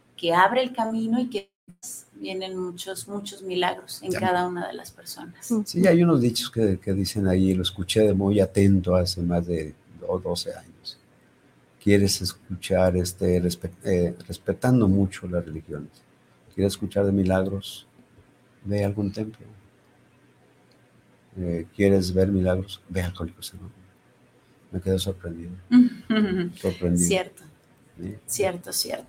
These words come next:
Speaker 2: Tuvimos la fortuna de que hace una semana estuvo mi hijo, que él está en Aguascalientes.
Speaker 1: Ujú.
Speaker 2: El primero ocho años en Zaguayo y luego cuatro años en Aguascalientes. Y nos visita cada seis meses, cada año.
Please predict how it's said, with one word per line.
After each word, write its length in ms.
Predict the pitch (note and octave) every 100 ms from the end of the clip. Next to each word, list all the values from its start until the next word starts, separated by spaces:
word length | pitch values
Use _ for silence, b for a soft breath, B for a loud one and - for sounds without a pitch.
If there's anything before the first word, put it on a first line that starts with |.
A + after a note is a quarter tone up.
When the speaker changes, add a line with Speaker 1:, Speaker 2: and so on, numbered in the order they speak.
| B2
Speaker 2:
Tuvimos 220 | B2+ C#3+
la 100 | B2+
fortuna 400 | A#2+ A#2 C#3+ C#3
de 120 | A#2
que 100 | A2+
hace 220 | C3 -
una 200 | C3 C3
semana 380 | A#2+ B2 A#2+ C3
estuvo 640 | B2 - B2+ B2+ A#2+ G#2+
mi 140 | G#2 G#2+
hijo, 280 | A2+ A2+ A2
que 200 | - G2+
él 80 | G#2
está 560 | G2 - G2+ G2 F2+ F2+ _ b b b _ _
en 280 | F#2+ F2+ F2
Aguascalientes. 840 | E2+ E2+ - F#2+ A2 G2+ F#2+ - _ -
Speaker 1:
Ujú. 440 | F#3+ E3+ E3+ G#3 D4 - -
Speaker 2:
El 180 | F#2 F2 -
primero 480 | F#2 F2+ G2 F2+ F2+
ocho 240 | F2+ F2+
años 260 | F#2+ F#2+ F2+
en 80 | F#2
Zaguayo 480 | - F#2+ G2+ G2 F#2+
y 40 |
luego 380 | F#2 F#2 F2 F2 - -
cuatro 300 | F#2 F2+ G2
años 200 | F#2 F#2
en 60 |
Aguascalientes. 760 | F#2+ F2+ - G2 F#2+ F#2 G2 - _ B B B
Y 160 | G#2+ G2
nos 140 | G2+
visita 380 | G2+ - A#2 A2
cada 200 | A2+ A2
seis 200 | G#2 A2
meses, 320 | A2 A#2+ -
cada 240 | - A2+ A#2+
año. 200 | C3